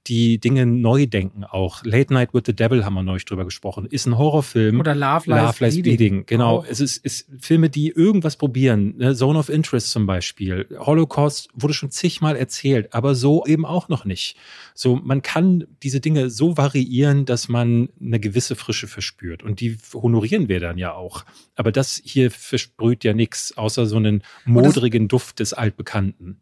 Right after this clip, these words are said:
Speaker 2: Ich finde auch, es braucht nicht dafür immer zwangsläufig den originellsten Plot, aber es ist ein Unterschied, wie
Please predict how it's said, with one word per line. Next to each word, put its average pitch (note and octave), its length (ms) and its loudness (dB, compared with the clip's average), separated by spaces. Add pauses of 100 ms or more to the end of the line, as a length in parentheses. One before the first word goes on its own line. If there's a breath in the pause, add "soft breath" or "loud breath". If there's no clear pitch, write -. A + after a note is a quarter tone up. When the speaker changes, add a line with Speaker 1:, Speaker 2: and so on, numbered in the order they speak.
(140)
Speaker 2:
Ich - 120 -10
finde C4 220 2
auch, G#3 140 0
es D#3+ 100 -2
braucht F3+ 480 -4
nicht F#3 380 0
dafür E3 280 -2
immer F3+ 220 -4
zwangsläufig F3+ 640 -4
den E3 240 -6
originellsten D#3+ 1080 -2
Plot, B3+ 380 -4
aber D3+ 320 -4
es D3 140 -8
ist A#3+ 260 -6
ein A#3 80 0
Unterschied, A#3 920 -4
wie G#3+ 560 -2